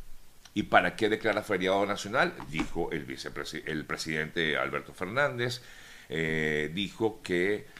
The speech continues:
ante los hechos ocurridos en la noche de ayer, él, eh, decidió declarar feriado nacional para que las personas salieran a la calle a manifestarse a favor de Cristina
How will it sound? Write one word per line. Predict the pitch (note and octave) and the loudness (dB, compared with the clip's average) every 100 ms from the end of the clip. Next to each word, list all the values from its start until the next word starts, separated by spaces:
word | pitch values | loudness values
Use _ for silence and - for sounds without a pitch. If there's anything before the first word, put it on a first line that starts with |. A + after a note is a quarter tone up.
| - | -8
ante | D2+ D#2 D#2+ | -6 -2 -2
los | D2 - - | -2 -4 -2
hechos | F#2+ G2 A#2+ | 0 2 0
ocurridos | A2+ B2 D3+ D3+ C3+ C#3 - - | -2 -2 0 2 2 2 0 -2
en | D#2+ D2+ | -2 -2
la | C#2+ C2+ | -4 -6
noche | C#2+ C#2+ - E2+ | -6 -6 -2 -2
de | E2 G#2+ | 2 0
ayer, | C#3+ E3+ E3+ F2 - - - | 2 2 2 0 -14 -18 -8
él, | - D#2+ D#2+ E2 | 0 2 2 4
eh, | F2 F2 E2+ D2+ | 4 6 4 2
decidió | E2+ - A2 G#2 F#2+ F#2 F#2 - - - - | -2 0 0 4 6 6 2 -6 -18 -18 -14
declarar | D2 C#2+ D2+ - D2+ D2 E2 | -12 -2 -2 2 2 4 2
feriado | - F#2 F#2 F#2+ | 0 2 2 2
nacional | G2+ G#2 G2 F#2+ | -2 0 0 4
para | G#2 F#2+ | 4 4
que | - F#2 | 2 2
las | E2+ - | 2 0
personas | E2 - F2 E2 - F3+ F2+ F#2+ C3 | 0 4 4 4 2 4 4 0 0
salieran | - - D#2+ D2+ E2+ D#2 D2 E2 F2 - | 0 2 0 0 0 0 0 -2 -4 -6
a | A#1+ | -8
la | A#1+ - | -8 -2
calle | B2+ A#2 E2 - - - - - - | 0 0 -2 -8 -10 -18 -20 -18 -10
a | B1 | -6
manifestarse | B1 D2+ G#2+ E3 - - - - - - - | -4 -4 -2 -4 0 0 2 0 -4 -4 -4
a | - | -4
favor | D3+ - D#2 D2 C#2+ | -2 -2 0 0 0
de | D#2 | -6
Cristina | G#2 - - B3 E2+ | -8 -8 -8 -6 -4